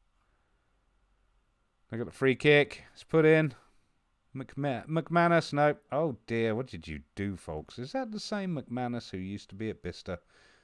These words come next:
I'm gonna have to go have a look in a minute when it comes up. Okay, Colville free kick.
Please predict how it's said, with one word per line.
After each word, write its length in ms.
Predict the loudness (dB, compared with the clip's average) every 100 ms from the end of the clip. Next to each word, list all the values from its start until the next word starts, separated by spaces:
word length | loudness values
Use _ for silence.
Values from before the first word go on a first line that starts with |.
| _
I'm 140 | -10 -6
gonna 180 | -4 -4
have 160 | -6
to 60 | -8
go 200 | -6 -4
have 160 | -4 -6
a 40 |
look 280 | -6 -8 -16 -12
in 80 | -8
a 60 |
minute 340 | -6 -8 -10 -20 _ _ _ _ _
when 120 | -10 -8
it 80 |
comes 260 | -6 -6 -4
up. 200 | -6 -6 _ _ _ _ _ _ _ _ _ _ _ _
Okay, 340 | 2 4 2 -2 _ _ _ _
Colville 360 | 4 6 4 2
free 220 | 2 2
kick. 440 | 4 4 2 -14